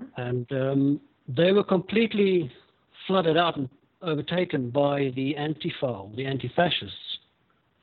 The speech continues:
And they eventually, the, well, the, the right-wing group just gave up and left. And so these anti-fascists had their march. And they were walking there with a big banner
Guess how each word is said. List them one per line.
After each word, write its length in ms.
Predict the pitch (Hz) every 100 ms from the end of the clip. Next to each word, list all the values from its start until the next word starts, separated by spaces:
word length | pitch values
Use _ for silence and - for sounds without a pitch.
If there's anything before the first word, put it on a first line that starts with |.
| _ _ _ _ _ _ _ -
And 460 | 135 135 135 131 117
they 180 | 156 165
eventually, 680 | 143 156 165 - 151 139 120
the, 220 | 139 135 -
well, 300 | 135 131 131
the, 140 | 135
the 140 | 127
right-wing 320 | 143 156 147 127
group 180 | 127
just 160 | - 120
gave 200 | 127 131
up 180 | 127 -
and 100 | 113
left. 300 | 135 - - _ _ _ _ _ _ _ _ _ _ _ -
And 280 | 156 131 131 127
so 160 | 135
these 160 | 123 127 - 151
anti-fascists 720 | 147 127 - 170 - 131 - -
had 240 | 135 131
their 200 | 127 170
march. 320 | 131 104 - - - _ _ _ - - - -
And 120 | 151 151
they 80 |
were 140 | 190 196
walking 420 | 202 277 262 180
there 160 | 139 139
with 140 | 139
a 40 |
big 340 | 127 113 269 -
banner 400 | 131 113 120